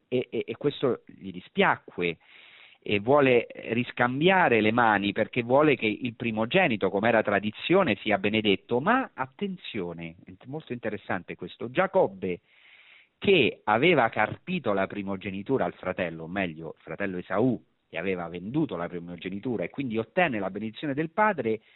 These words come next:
ora si rifiuta. Dice: "Ora lo so, ora non è più per sbaglio come avvenne nel mio caso, ma lo so. So che ho scambiato le mani. Anche Manasse", dice, "diventerà un popolo, anch'egli sarà grande, ma il suo fratello minore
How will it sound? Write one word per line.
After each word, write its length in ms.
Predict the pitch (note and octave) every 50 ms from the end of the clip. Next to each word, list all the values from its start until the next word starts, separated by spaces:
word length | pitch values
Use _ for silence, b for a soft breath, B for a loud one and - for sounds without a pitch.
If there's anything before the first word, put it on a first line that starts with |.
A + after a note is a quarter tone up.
| b b b
ora 300 | - G#3 A#3+ G3+ E3+ D#3+
si 140 | - E3+ D#3+
rifiuta. 680 | F3 E3+ - - A#3 G3 A#2+ G2+ - F#2+ F2+ F2 - b b b b b b b
Dice: 400 | b C#3+ E3+ F#3 - G3 G3 G3 -
"Ora 240 | - A3+ B3 G#3 F3+
lo 140 | E3+ E3+ D#3+
so, 480 | - - A#3+ G3 A2+ F2 - - -
ora 180 | G3+ A#3 G3+ E3
non 160 | E3 F#3+ A3
è 180 | B3+ A#3 D#3+ -
più 200 | - D3+ C#3+ A#2+
per 200 | - A2+ G#2+ F#2+
sbaglio 520 | G2+ G2+ A#2 A2 G#2+ G2+ F#2+ F#2+ G2 F#2+
come 220 | F2 G#2 G2 G2+ G2+
avvenne 320 | G2+ G2+ A2+ A#2 A2 G2+
nel 160 | G2 G2 G2
mio 140 | G2 G#2 G2+
caso, 340 | - G2+ F2+ - - - G#2
ma 120 | A#2 C3+
lo 160 | C#3+ D3 D3+
so. 320 | D3 - - F3+ C3 G2 - _ _ _ B B B B B B B B B B
So 480 | - - - - G3 G#3 G#3+ G#3+ - _
che 340 | - - C#3 C#3 D#3+ D#3 -
ho 120 | - B2 A2+
scambiato 580 | - - A#2+ A#2+ B2+ C3 D3 D3 D3+ - C3+
le 120 | B2 A#2 G#2+
mani. 480 | G#2+ F#2+ E2 D#2+ D#2+ D#2+ E2 D#2+ D#2+ _ B B B B B B B _
Anche 400 | - F#3+ A#3+ A#3+ A#3+ - G#3 F3
Manasse", 640 | E3 D3+ D#3+ G#3 A3+ E3+ B2 - - - - A2 G#2+
dice, 360 | G#2+ A2 G2+ - - F#2+ F#2
"diventerà 500 | F#2+ G#2 G#2 G#2+ A2+ A2 - A#2+ A#2 A#2
un 200 | A#2+ B2 A#2+ A2+
popolo, 640 | _ F#3 F3+ C#3+ G#2+ F#2+ - F#2 F#2 F2+ F2+ F2+ F2+ -
anch'egli 560 | D#3+ F#3+ G#3+ G3+ - C#4 C4 G3+ B2+ A#2+ G#2+
sarà 240 | - G2+ G2+ G2+ G2+
grande, 480 | F#2+ A2+ G#2 G2+ G2 F#2+ F#2+ G#2 G#2+
ma 140 | A2+ C3 C3+
il 120 | C3+ C3
suo 200 | - - - C#3
fratello 520 | B2 - B2+ B2 - C#3+ C#3+ C#3+ C3+ B2+ A#2+
minore 640 | B2 B2 B2+ C3+ C#3 D3 D#3 D#3+ E3 E3 E3 E3